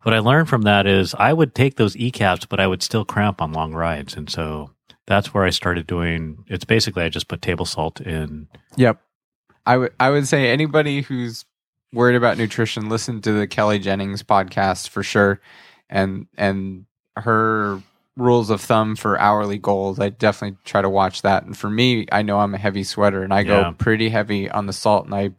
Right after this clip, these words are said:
Speaker 2: gauge it on how many hours I'm gonna be riding, and I,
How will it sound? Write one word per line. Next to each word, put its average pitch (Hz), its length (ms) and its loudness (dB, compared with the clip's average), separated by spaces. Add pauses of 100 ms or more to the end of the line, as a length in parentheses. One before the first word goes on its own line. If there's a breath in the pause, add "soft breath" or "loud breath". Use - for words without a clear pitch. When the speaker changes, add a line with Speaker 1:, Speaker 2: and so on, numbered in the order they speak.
(360 loud breath)
Speaker 2:
gauge 117 240 4
it 113 100 0
on 101 160 -2
how 110 140 0
many 107 180 -2
hours 101 560 2 (460 loud breath)
I'm 107 100 -10
gonna 104 160 -4
be 104 140 -4
riding, 98 420 0
and 98 100 -4
I, 95 180 -6